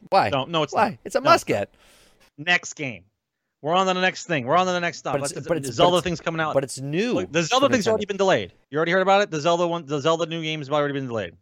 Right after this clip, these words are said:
Speaker 1: What do you mean? To
Speaker 2: Right?
Speaker 1: when?
Speaker 2: Uh, they didn't say exactly when. They just say delayed.
Speaker 1: Oh,
Speaker 2: Okay.
Speaker 1: well, it's
Speaker 2: So
Speaker 1: coming
Speaker 2: now,
Speaker 1: out.
Speaker 2: here's, here's my problem with anything Nintendo says now. Okay.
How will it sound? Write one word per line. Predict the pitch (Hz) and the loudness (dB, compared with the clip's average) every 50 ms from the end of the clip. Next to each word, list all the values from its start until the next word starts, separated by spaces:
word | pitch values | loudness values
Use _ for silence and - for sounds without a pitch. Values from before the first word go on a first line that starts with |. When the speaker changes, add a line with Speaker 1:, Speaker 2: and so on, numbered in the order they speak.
| _ _ | _ _
Speaker 1:
What | - | -8
do | 165 | -6
you | 160 | -4
mean? | 175 143 101 90 82 | -4 -6 -6 -8 -8
To | - 123 | -4 -2
Speaker 2:
Right? | 131 139 | 0 0
Speaker 1:
when? | 156 123 92 92 95 - _ _ _ _ _ _ _ _ _ _ _ _ _ _ _ | 0 0 -2 -6 -10 -16 _ _ _ _ _ _ _ _ _ _ _ _ _ _ _
Speaker 2:
Uh, | - - _ | -20 -20 _
they | 104 110 107 | -10 -8 -8
didn't | 120 127 - | -8 -8 -4
say | - 180 190 | -2 -2 -2
exactly | 175 139 160 147 - 156 | 0 -2 -4 -4 -4 -4
when. | 139 139 151 165 | -4 -2 -2 -2
They | 165 165 | -2 -4
just | 165 147 - | -6 -4 -4
say | 180 175 | -4 -4
delayed. | 156 185 180 175 143 110 95 90 - - _ _ _ _ - | -2 0 0 2 2 2 0 -4 -8 -14 _ _ _ _ -6
Speaker 1:
Oh, | 135 | -4
Speaker 2:
Okay. | 117 - 127 | -2 0 0
Speaker 1:
well, | 123 135 | 0 0
it's | 135 | 0
Speaker 2:
So | - - | 0 2
Speaker 1:
coming | - 175 170 | 2 4 4
Speaker 2:
now, | 131 127 95 - - | 4 2 2 0 -4
Speaker 1:
out. | - _ | -10 _
Speaker 2:
here's, | - 277 285 - - - - - _ _ _ _ | -4 -4 -4 -4 -8 -14 -20 -20 _ _ _ _
here's | 294 _ | -14 _
my | 277 262 | -6 -6
problem | 220 - - 208 196 185 190 175 | -6 -2 -2 -2 0 0 -2 -4
with | 156 160 - | -4 -4 -6
anything | 156 160 180 165 160 156 | -6 -6 -6 -6 -4 -4
Nintendo | 143 135 139 147 135 120 107 | -4 -4 -4 -2 -2 -2 -2
says | - 113 98 95 | -4 -6 -6 -6
now. | 101 92 87 85 - _ _ _ _ - | -8 -10 -10 -12 -16 _ _ _ _ -10
Okay. | 110 110 110 127 117 117 127 127 | -8 -4 -2 0 0 0 -2 -6